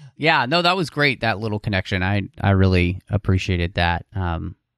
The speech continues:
yeah, I think, you know, that's just, you know, when it comes to Lando, like, uh, and, and if there's anything that I, I think this movie could have done better,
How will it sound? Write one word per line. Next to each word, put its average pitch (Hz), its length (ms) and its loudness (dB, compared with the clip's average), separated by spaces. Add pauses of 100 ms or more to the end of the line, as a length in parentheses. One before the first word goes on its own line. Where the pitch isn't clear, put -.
(340)
yeah, 220 240 2
I 196 100 0
think, 240 360 -4
you 175 180 -2
know, 139 240 0 (300)
that's 185 320 0
just, - 300 -4 (260)
you 143 100 -6
know, 135 140 -2
when 135 100 -4
it 123 80 -10
comes 165 220 -6
to 135 100 -4
Lando, 127 420 -2
like, 110 260 -4
uh, - 120 -12
and, 117 400 -6
and 113 180 -4
if 110 140 -8
there's 110 400 -4
anything 123 500 -8
that 104 120 -8
I, 101 140 -10 (140)
I 117 60 -12
think 113 300 -10 (100)
this 113 240 -6
movie 113 300 -4
could - 180 -10
have 107 140 -8 (1040)
done 120 240 -6
better, 104 480 -4